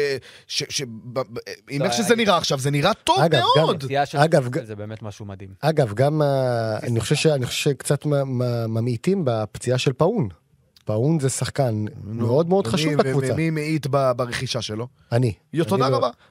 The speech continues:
Speaker 3: אני לא חשבתי
Speaker 1: אבל,
Speaker 3: ש-,
Speaker 1: אבל
Speaker 3: ש-
Speaker 1: כבר התנצלת.
Speaker 2: מי
Speaker 1: רגע, לפני
Speaker 2: התלהב מקאסם סלימני, אמר ש-
Speaker 1: רגע,
Speaker 3: שפי שחקן גדול, מה
Speaker 1: לא,
Speaker 3: יש לך?
Speaker 1: לא.
Speaker 2: לא שפי, ק-,
Speaker 3: מי?
Speaker 2: קאסם? קאסם?
Speaker 3: לא, סלמני חלש מאוד.
Speaker 1: סלמני.
Speaker 2: אתה פה, אני זוכר ששבנו בתחילת
Speaker 1: זה
Speaker 2: העונה.
Speaker 1: נראה לי
Speaker 2: אה.
Speaker 1: המחבל, לא? מה זה?
Speaker 2: יכול להיות.
Speaker 1: בקיצור,
Speaker 3: לא,
Speaker 1: אה,
Speaker 3: סלמני
Speaker 1: אה,
Speaker 3: חלש מאוד.
Speaker 1: תקשיב,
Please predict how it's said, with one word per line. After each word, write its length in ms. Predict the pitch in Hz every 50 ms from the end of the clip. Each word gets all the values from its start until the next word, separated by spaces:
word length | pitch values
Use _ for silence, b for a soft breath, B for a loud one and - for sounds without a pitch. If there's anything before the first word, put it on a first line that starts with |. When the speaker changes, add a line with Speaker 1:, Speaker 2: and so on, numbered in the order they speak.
| b -
Speaker 3:
אני 180 | 117 123 143
לא 60 | 147 143
חשבתי 300 | - - 135 123 - 131
Speaker 1:
אבל, 180 | 151 127 127 117
Speaker 3:
ש-, 20 |
Speaker 1:
אבל 200 | 156 151 156 156
Speaker 3:
ש- 40 | -
Speaker 1:
כבר 140 | 123 - 160
התנצלת. 500 | 170 151 180 170 - - 175 147 - 127
Speaker 2:
מי 60 | 117 131 -
Speaker 1:
רגע, 260 | 165 185 180 156 147
לפני 160 | 196 165 175 156
Speaker 2:
התלהב 380 | 165 156 160 180 196 202 180 165
מקאסם 760 | 170 165 156 147 147 139 127 - 170 170 - - 190 180 156
סלימני, 580 | - - 147 139 131 131 131 139 139 147 135
אמר 160 | 123 120 123 120
ש- 40 | 127
Speaker 1:
רגע, 320 | 135 143 156 147 139 131 120 110
Speaker 3:
שפי 380 | - - 123 123 123 110 151
שחקן 340 | 135 - 127 - - 151 143
גדול, 280 | 139 156 165 208 196 139
מה 100 | 135 151
Speaker 1:
לא, 60 | 160
Speaker 3:
יש 60 | 127
לך? 60 | 113
Speaker 1:
לא. 180 | 117 110 107 104
Speaker 2:
לא 160 | 120 143 175
שפי, 480 | - - 185 151 123 - _ 120 107 101 -
ק-, 60 | - 131 147 117
Speaker 3:
מי? 200 | 127 160 202 202 147
Speaker 2:
קאסם? 300 | 107 92 - 247 254 254 214 - _ _ b b b b b
קאסם? 180 | - 123 - 139
Speaker 3:
לא, 140 | 185 220 196 147
סלמני 500 | - 143 127 123 135 156 196 240 247 175
חלש 320 | - 135 143 147 - -
מאוד. 180 | 131 110 98 95
Speaker 1:
סלמני. 360 | 107 107 113 113 107 101 98 95 - - 110 110
Speaker 2:
אתה 300 | - 143 156 165 160 147 -
פה, 100 | 175 170
אני 60 | 160
זוכר 140 | 143 131 156
ששבנו 340 | 143 135 - 156 160 160 147
בתחילת 320 | 131 117 - - 135 127
Speaker 1:
זה 100 | 117 110 107
Speaker 2:
העונה. 180 | 107 107 - 117
Speaker 1:
נראה 140 | 113 113 117
לי 80 | 120 113
Speaker 2:
אה. 80 | 113
Speaker 1:
המחבל, 260 | - - 117 131 123
לא? 180 | 113 127 139 127
מה 120 | 113 110
זה? 100 | 110 101 101 B B B B B B B B B
Speaker 2:
יכול 120 | - 60
להיות. 180 | - - - -
Speaker 1:
בקיצור, 440 | - 127 180 - - 127 - -
Speaker 3:
לא, 40 | 170
Speaker 1:
אה, 220 | 156 156 156 151 151
Speaker 3:
סלמני 160 | 139 147 156
Speaker 1:
אה, 60 | 143
Speaker 3:
חלש 280 | 127 120 120 117 - -
מאוד. 140 | 104 95 90
Speaker 1:
תקשיב, 400 | 139 120 - 196 185 151 117